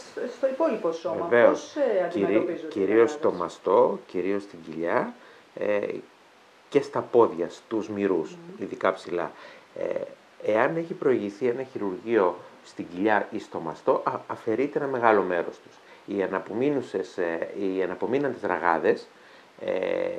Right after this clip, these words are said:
Speaker 2: αντιμετωπίζονται, ένας είναι ο τρόπος, είτε είναι κόκκινες, είτε είναι λευκές, δηλαδή είτε είναι φρέσκες, είτε είναι παλιές,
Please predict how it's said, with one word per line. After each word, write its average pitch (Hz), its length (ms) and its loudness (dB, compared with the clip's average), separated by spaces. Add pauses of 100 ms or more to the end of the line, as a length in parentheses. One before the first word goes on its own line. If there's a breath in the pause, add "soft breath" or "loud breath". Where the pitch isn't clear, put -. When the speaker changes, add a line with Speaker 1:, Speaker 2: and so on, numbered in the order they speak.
(500)
Speaker 2:
αντιμετωπίζονται, 107 880 -2
ένας 127 360 2
είναι 87 100 -8
ο 80 40 -6
τρόπος, 82 500 -4 (160)
είτε 113 240 -4
είναι 110 140 -2
κόκκινες, 101 540 -2 (100)
είτε 95 180 -6
είναι 95 240 -2
λευκές, 90 500 -2
δηλαδή 90 440 -4
είτε 98 180 -8
είναι 98 360 -4 (320 loud breath)
φρέσκες, - 640 -2 (220)
είτε 98 220 -4
είναι 95 340 -2
παλιές, 82 440 -4